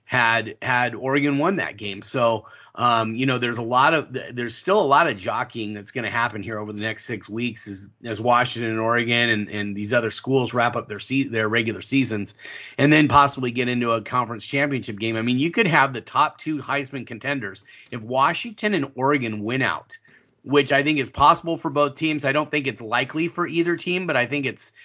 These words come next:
I think it's very possible that both teams win, win out. The winner of their game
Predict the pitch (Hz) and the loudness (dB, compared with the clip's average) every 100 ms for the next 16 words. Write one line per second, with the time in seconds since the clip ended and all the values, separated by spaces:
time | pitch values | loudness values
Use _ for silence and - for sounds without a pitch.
0 | - - 135 120 107 104 135 123 - - | -12 -2 0 0 -6 -2 0 0 0 2
1 | 135 139 151 160 139 139 143 147 147 147 | 2 0 -4 -2 0 0 -4 -2 0 0
2 | 123 143 143 - 131 135 135 170 - - | -2 -2 -2 -4 -2 2 4 2 0 -16
3 | - _ - 139 135 156 185 190 - 143 | -20 _ 2 4 6 6 6 4 4 6
4 | 143 127 120 123 - _ _ _ _ - | 8 6 4 -4 -18 _ _ _ _ -10
5 | 131 131 139 135 123 139 139 139 135 | -2 4 4 4 2 0 2 2 0